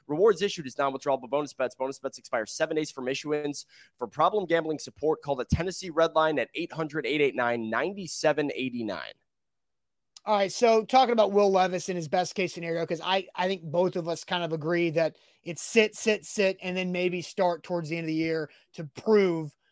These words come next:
Speaker 2: uh, to the coaching staff and the whole organization that he can be the starter in twenty twenty-four. So Devin responded to that saying, to me, saying, "So best case is that the Titans suck and then you start him. Why keep Tannehill on the books then?" Well, I think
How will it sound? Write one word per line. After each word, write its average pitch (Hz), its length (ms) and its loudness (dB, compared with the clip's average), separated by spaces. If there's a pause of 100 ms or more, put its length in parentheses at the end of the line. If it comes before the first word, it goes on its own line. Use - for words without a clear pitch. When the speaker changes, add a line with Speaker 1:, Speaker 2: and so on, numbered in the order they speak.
(160)
Speaker 2:
uh, 175 200 0
to 190 120 -10
the 165 140 -6
coaching 180 340 -4
staff 170 560 2
and 170 240 -6
the 170 60 -4
whole 170 420 0
organization 170 640 -2
that 151 80 -8
he 160 140 -6
can 160 120 -6
be 160 80 -2
the 151 100 -6
starter 156 500 -4 (240)
in 170 100 -6
twenty 185 240 -4
twenty-four. 160 540 2
So 170 100 -6
Devin 185 400 2 (240)
responded 180 440 -2
to 165 80 -2
that 170 220 4
saying, 170 300 -8 (100)
to 165 80 -8
me, 175 280 2
saying, 170 320 -2
"So 185 100 -2
best 196 300 4
case 196 260 2
is 170 220 -4
that 180 240 4 (200)
the 170 60 -12
Titans 196 380 2
suck 170 360 4 (280)
and 175 120 -2
then 190 80 2
you 196 120 0
start 156 320 0
him. 147 140 -6
Why 175 260 4
keep 185 280 -8
Tannehill 180 460 -2
on 160 80 -4
the 143 80 -10
books 185 320 0
then?" 101 240 -14 (420)
Well, 202 180 6
I 214 120 8
think 233 220 4